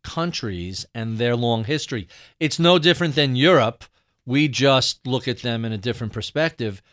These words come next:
Japan, Korea, China, Vietnam. Uh, there's a long history of Li-, Phil-, the Philippines,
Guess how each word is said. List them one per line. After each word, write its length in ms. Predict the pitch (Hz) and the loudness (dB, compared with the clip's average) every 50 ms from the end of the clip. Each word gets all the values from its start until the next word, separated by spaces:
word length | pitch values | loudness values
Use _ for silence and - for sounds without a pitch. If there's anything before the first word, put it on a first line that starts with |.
| _ _ _ | _ _ _
Japan, 420 | - 117 - 135 135 135 139 135 | -12 -8 -4 -2 -2 -2 -2 -4
Korea, 400 | - 131 123 120 123 123 123 120 | -4 -4 -2 -2 -2 -2 -2 -2
China, 460 | 120 - 139 131 123 120 120 117 113 | -4 -4 -4 -4 -2 -4 -4 -4 -4
Vietnam. 640 | 104 117 120 120 117 117 117 117 113 113 117 117 110 - _ _ _ _ _ _ - | -4 -4 -6 -6 -6 -6 -6 -6 -4 -4 -4 -4 -6 -8 _ _ _ _ _ _ -12
Uh, 160 | - - - - - | -10 -10 -10 -10 -4
there's 320 | 135 147 165 170 165 139 | 2 4 4 6 6 6
a 60 | 147 | 4
long 420 | 139 131 131 139 147 160 185 202 185 | 2 2 2 2 2 2 2 2 0
history 640 | 147 160 160 151 - - - 135 123 120 113 113 | 0 0 0 -2 -4 -6 -6 -4 -4 -4 -4 -4
of 240 | - 117 110 98 104 | -4 -4 -6 -4 -6
Li-, 220 | 107 113 113 113 | -6 -4 -4 -6
Phil-, 200 | - - 123 117 - | -6 -8 -10 -10 -8
the 120 | 104 104 | -10 -8
Philippines, 800 | - - 160 160 160 156 - 151 151 143 143 143 143 139 - - | -2 0 2 2 2 2 0 -2 -2 -2 -2 -4 -4 -6 -8 -12